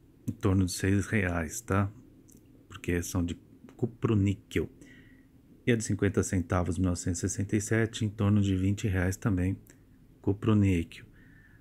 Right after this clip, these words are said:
As demais são de aço inox, tá? Já no caso das moedas de um cruzeiro,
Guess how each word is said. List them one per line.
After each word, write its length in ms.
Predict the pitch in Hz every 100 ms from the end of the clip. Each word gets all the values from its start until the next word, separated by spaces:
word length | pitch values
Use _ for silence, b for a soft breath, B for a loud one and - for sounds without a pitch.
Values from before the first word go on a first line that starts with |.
| -
As 140 | 92
demais 400 | 95 95 90 98
são 340 | - 98 113 -
de 140 | - 95
aço 340 | 95 92 -
inox, 580 | 95 92 82 - - -
tá? 280 | - 92 101 - B B B B B -
Já 180 | 110 123
no 140 | 135
caso 320 | - 107 101
das 220 | 95 95 92
moedas 440 | 90 90 90 78
de 280 | 85 85 - - - - -
um 180 | 139 117
cruzeiro, 760 | 104 95 101 123 123 92 92